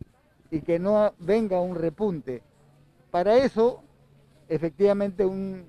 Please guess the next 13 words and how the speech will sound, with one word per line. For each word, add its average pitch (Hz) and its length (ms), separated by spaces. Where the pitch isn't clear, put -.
una 175 480
defensa 190 500
importante 185 580
es 175 60
la 180 160
vacunación 165 800
y 180 100
por 156 180
eso 175 200
hemos 170 200
acelerado 165 680
lo 156 100
ma-, 156 140